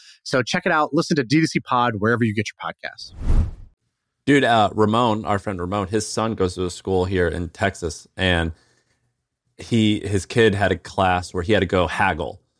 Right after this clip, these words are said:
Speaker 2: And it was like, you have to get this much of a discount from a retail store.
Speaker 1: Right.
Speaker 2: Or something like that. And I was like, "Oh, that's awesome. That
Speaker 1: Right.
Speaker 2: was awesome." It's, like, great for a twelve-year-old.
Speaker 1: <laughs>
Speaker 2: So I love that stuff. I, dude, I didn't have cla-, when I was,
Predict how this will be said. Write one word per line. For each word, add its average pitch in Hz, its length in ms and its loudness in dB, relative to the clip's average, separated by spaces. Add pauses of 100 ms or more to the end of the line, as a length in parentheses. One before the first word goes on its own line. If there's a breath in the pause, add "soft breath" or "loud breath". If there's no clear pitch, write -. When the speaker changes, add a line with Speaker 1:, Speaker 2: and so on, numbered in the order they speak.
(160)
Speaker 2:
And 92 180 0
it 87 80 -4
was 90 220 -2
like, 85 260 -2
you 98 60 0
have 101 160 0
to 98 80 -2
get 92 200 0
this 101 360 0
much 95 180 -2
of 90 100 -2
a 90 40 -2
discount 87 560 -2
from 87 160 -2
a - 20 0
retail 87 380 0
store. - 200 -4
Speaker 1:
Right. - 120 -4 (360)
Speaker 2:
Or 98 100 4
something 98 220 0
like 90 180 0
that. 85 180 4
And 87 80 0
I 92 40 0
was 90 120 0
like, 90 120 -6
"Oh, 95 160 2
that's 87 280 -4
awesome. 90 480 0
That 95 140 0
Speaker 1:
Right. 113 40 2
Speaker 2:
was 85 140 -6
awesome." 87 480 -2
It's, 82 80 -6
like, 87 160 -2 (100)
great 104 320 4
for 87 120 -2
a - 20 0
twelve-year-old. 82 680 0 (100)
Speaker 1:
<laughs> 170 120 2
Speaker 2:
So - 100 0
I 98 160 4
love 123 280 2
that 82 180 -2
stuff. - 420 -8
I, 117 160 0
dude, 139 320 -4
I 147 80 -2
didn't 202 140 -4
have 160 160 -6
cla-, - 180 -6 (320 soft breath)
when 131 140 2
I 165 100 4
was, 196 220 -2